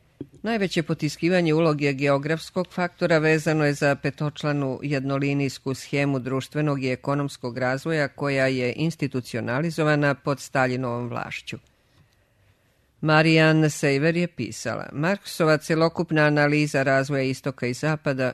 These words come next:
u potpunosti se zasnivala na korišćenju geografskog faktora kao izvora tih razlika." Pored plodnosti tla, Marks je isticao i bliskost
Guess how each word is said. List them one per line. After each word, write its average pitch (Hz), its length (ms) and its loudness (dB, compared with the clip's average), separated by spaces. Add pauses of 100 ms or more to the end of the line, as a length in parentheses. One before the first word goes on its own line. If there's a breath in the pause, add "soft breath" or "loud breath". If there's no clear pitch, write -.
u 139 120 -8
potpunosti 165 720 -2
se 135 180 -2
zasnivala 147 600 0
na 143 140 2
korišćenju 151 640 0
geografskog 131 800 -4
faktora 165 520 -4
kao 160 380 0
izvora 156 520 2 (140)
tih 117 260 -4
razlika." - 760 -6 (2500)
Pored 196 320 2
plodnosti 160 640 2
tla, - 300 -4
Marks 156 400 -2
je 156 120 4
isticao 156 440 0
i 147 100 4
bliskost 151 720 -2